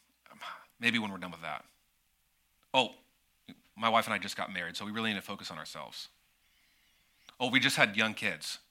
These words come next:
We really need to focus on our young kids. After our kids are grown, then we can, then we can be missional. Oh, now we just had another kid. Oh, no, let's spend time with our, and then we need to sort of transition, and wow, this is a busy season of life.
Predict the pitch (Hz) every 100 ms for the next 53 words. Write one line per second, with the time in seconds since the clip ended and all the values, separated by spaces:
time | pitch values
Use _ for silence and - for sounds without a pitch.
0 | - 113 127 120 107 113 107 101 90 90
1 | 90 85 80 - - - 127 131 123 -
2 | 113 110 104 113 95 101 101 95 90 78
3 | _ _ _ 110 101 85 80 76 76 -
4 | - _ _ _ _ _ _ _ _ _
5 | _ _ _ _ _ _ _ _ _ _
6 | - 113 139 131 120 143 113 123 113 92
7 | - - _ _ _ _ _ 131 123 -
8 | _ _ - - 123 113 139 135 - 160
9 | 143 135 120 123 - 135 147 131 120 113
10 | - - 143 117 113 156 - 156 143 98
11 | - - 143 127 135 120 104 110 110 113
12 | 104 101 98 95 -